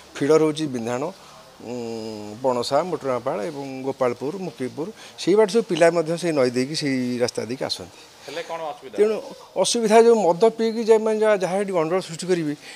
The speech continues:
Speaker 1: ସେଥିପାଇଁ ପିଲାମାନେ, ସ୍କୁଲ ବନ୍ଦ ହେଇଯିବ, ସ୍କୁଲ, ଆ, ସ୍କୁଲ ଚାଲିବନି, ପିଲାମାନେ ଆସିପାରିବେନି।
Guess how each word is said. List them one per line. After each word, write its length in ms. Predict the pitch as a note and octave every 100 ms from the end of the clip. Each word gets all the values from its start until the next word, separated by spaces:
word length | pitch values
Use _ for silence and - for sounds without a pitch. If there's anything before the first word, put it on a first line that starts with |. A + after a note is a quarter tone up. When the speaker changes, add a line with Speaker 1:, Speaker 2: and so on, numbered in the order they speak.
| -
Speaker 1:
ସେଥିପାଇଁ 280 | D3+ F#3 F#3
ପିଲାମାନେ, 400 | D#3 D#3+ F3 F3+
ସ୍କୁଲ 280 | F3+ - F#3
ବନ୍ଦ 220 | F3+ F#3 G3+
ହେଇଯିବ, 240 | G#3 G3 G3 F#3
ସ୍କୁଲ, 240 | - G3
ଆ, 100 | F#3 E3+ E3
ସ୍କୁଲ 400 | - E3 - G#3
ଚାଲିବନି, 440 | A3 A#3+ A#3 G#3+ A3+ - - - - - - - - - - -
ପିଲାମାନେ 260 | A3 A3
ଆସିପାରିବେନି। 540 | G#3 - A#3+ A#3+ G#3+